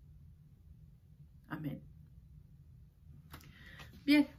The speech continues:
el día de hoy vamos a leer dos libros. El primero va a ser El oso en bicicleta. Bien.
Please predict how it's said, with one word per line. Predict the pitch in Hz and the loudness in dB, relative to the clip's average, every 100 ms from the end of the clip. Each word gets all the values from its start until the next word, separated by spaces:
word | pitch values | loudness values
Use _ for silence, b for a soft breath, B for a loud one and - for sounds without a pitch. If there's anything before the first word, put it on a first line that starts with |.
| - | -2
el | 202 190 | 2 4
día | 208 208 | 4 8
de | 269 | 10
hoy | 294 208 208 | 10 8 6
vamos | 202 196 - | 4 4 2
a | 190 | 2
leer | 180 160 165 | 4 4 4
dos | 165 247 - | 4 2 4
libros. | 202 180 160 185 277 - - - - - - - B B B B B - - - - - - - | 4 6 6 4 4 -2 -8 -14 -18 -18 -18 -16 B B B B B -16 -4 -2 -2 -4 -10 0
El | 190 185 | 2 4
primero | 208 208 202 226 | 4 6 8 8
va | 247 | 8
a | 202 | 8
ser | 190 196 185 190 - B B B B - | 4 6 6 6 2 B B B B 2
El | 190 180 156 | 6 6 6
oso | - 175 180 - 190 180 - | 8 8 6 4 4 4 4
en | 190 185 | 6 8
bicicleta. | 180 - 180 175 156 - - - - - - - - - - - | 6 2 2 6 8 6 2 -10 -10 -14 -14 -16 -16 -16 -18 -6
Bien. | 185 170 | 0 2